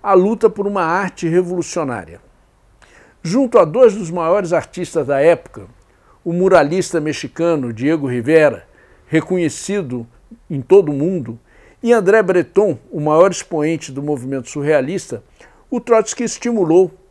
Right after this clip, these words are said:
a formação da Federação Internacional por uma Arte Revolucionária Independente, chamada fiare, e que foi lançada com a publicação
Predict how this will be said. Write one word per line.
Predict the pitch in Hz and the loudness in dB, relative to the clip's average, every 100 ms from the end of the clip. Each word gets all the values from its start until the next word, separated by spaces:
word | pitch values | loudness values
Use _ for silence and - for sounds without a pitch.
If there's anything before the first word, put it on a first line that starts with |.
| _ | _
a | 160 | -8
formação | - 214 196 202 143 - 190 196 151 _ | 0 0 2 -4 -6 -6 -6 -6 -10 _
da | 147 170 | -4 -4
Federação | - 196 180 175 147 - 202 220 | 2 2 2 0 -2 -4 -6 -6
Internacional | 220 165 175 147 160 - 185 147 147 160 _ _ _ _ | -6 -2 0 0 -4 -6 -8 -4 -4 -6 _ _ _ _
por | - 190 | -4 -4
uma | 196 170 | -2 -2
Arte | 175 196 - - 185 | -2 -4 -10 -6 -4
Revolucionária | 151 170 165 156 - 143 147 156 165 - | -2 -4 -4 -6 -6 -4 -2 -2 -4 -6
Independente, | 156 156 156 156 117 98 - - _ _ _ _ _ - | -4 -4 -4 -6 -6 -10 -14 -20 _ _ _ _ _ -6
chamada | 156 131 139 156 | -4 -2 -2 -4
fiare, | - 202 160 127 92 85 _ _ _ _ _ _ _ _ | -6 0 2 2 -6 -16 _ _ _ _ _ _ _ _
e | 233 | -4
que | 302 | -4
foi | 214 226 | 4 4
lançada | 220 240 - 220 240 208 | 4 0 2 2 2 0
com | - 208 | -4 -6
a | |
publicação | 196 208 202 196 196 - 170 196 | -6 -10 -8 -4 -4 -2 -6 -6